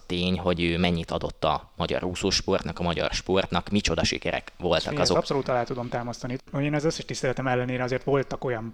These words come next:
Speaker 2: mozdulatok, vagy, vagy pillanatok a pályafutásában, amik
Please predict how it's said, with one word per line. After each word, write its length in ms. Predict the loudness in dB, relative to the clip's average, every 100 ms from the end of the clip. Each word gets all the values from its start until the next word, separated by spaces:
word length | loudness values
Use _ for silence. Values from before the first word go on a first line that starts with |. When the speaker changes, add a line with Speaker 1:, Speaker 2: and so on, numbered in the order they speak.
| -10
Speaker 2:
mozdulatok, 680 | -6 -4 0 0 0 -2 -4
vagy, 220 | -6 -6 -8
vagy 180 | -10 -6
pillanatok 400 | -4 -2 -2 -2
a 40 | -2
pályafutásában, 840 | 0 0 -2 -2 -2 -2 -4 -4
amik 440 | -4 -6 -10 -6